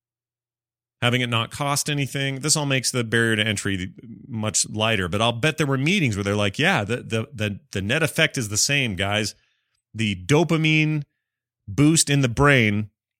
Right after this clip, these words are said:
is exactly the same when they, whether they have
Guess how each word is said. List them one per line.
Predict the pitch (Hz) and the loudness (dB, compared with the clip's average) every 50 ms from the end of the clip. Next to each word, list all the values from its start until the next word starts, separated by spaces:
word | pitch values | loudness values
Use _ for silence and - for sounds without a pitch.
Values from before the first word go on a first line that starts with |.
| _ _ _ _ _ _ _ _ _ _ _ _ _ _ _ _ _ _ _ _ _ _ _ _ | _ _ _ _ _ _ _ _ _ _ _ _ _ _ _ _ _ _ _ _ _ _ _ _
is | 120 127 123 113 | 2 2 2 2
exactly | 127 117 110 101 120 135 147 151 - - 151 147 | 0 0 0 0 2 4 2 2 2 2 0 0
the | 135 135 | 2 2
same | 123 - 151 143 143 127 107 92 82 78 76 78 _ _ _ _ _ _ _ _ _ _ _ _ _ _ _ _ _ | 0 2 2 2 4 4 2 2 0 -4 -10 -14 _ _ _ _ _ _ _ _ _ _ _ _ _ _ _ _ _
when | - 107 113 | -6 -4 0
they, | 113 113 110 101 101 104 - _ - 131 | 2 2 0 0 -4 -10 -16 _ -16 -14
whether | 113 117 117 110 120 117 107 117 | -10 -6 -2 0 0 2 2 2
they | 110 117 | 4 4
have | 110 107 101 95 | 2 2 0 -6